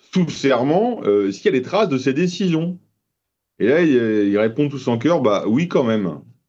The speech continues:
tel un héros houellebecquien. Donc, bon, il découvre que le type d'avant, qui était le numéro de France deux, lui avait lé-, un tantinet menti.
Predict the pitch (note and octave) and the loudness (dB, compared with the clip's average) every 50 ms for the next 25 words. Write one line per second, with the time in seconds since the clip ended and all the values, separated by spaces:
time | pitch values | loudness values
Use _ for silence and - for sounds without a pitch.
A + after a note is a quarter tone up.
0 | _ _ - C3+ C3+ B2+ A#2 G#2+ G2+ G2+ G2 A2+ A2+ A#2 C3+ C3 B2 A2+ A2 G#2+ | _ _ 0 0 2 2 0 0 0 2 2 2 2 2 4 2 2 2 2 0
1 | G#2+ G#2+ G#2 - G#2+ G2+ G#2 - _ _ _ _ _ _ _ _ _ _ _ _ | -2 -2 -4 -4 -8 -10 -10 -12 _ _ _ _ _ _ _ _ _ _ _ _
2 | - - B2+ A#2 A#2 - F2 F2+ F#2+ F2 D#2 D2+ F2+ - A2 B2 C3+ C3+ - F3+ | -2 0 0 0 -2 -4 -2 -2 0 0 0 -2 -2 0 0 0 0 2 0 -2
3 | E3 - - B2 A#2 A#2+ A#2+ - F3 C#3+ C3 C#3+ C#3 C3+ D3 D3+ D3 B2+ - - | -2 0 0 2 2 2 0 -2 -2 0 2 2 2 4 2 0 0 0 -2 0
4 | A2 A2 A2 A2+ A#2+ B2+ C3 C#3 C3+ - - C3 B2+ B2+ B2 C#3+ C#3+ A#2+ G#2 G2+ | 0 0 2 2 4 4 2 2 0 -2 -2 0 0 2 2 0 0 0 0 0
5 | G2 G#2 G2+ F#2+ G2 F#2+ G#2 G#2+ - - A#2 B2 - C#3 C3 C3 - A#2+ A2 G#2+ | 0 0 0 0 0 0 0 0 0 0 -2 0 0 -2 -4 -2 -2 0 0 2
6 | G#2+ A2 A2+ A2+ A2+ F3 A3 C#4 C#4+ - | 2 2 0 0 0 0 0 0 -2 -4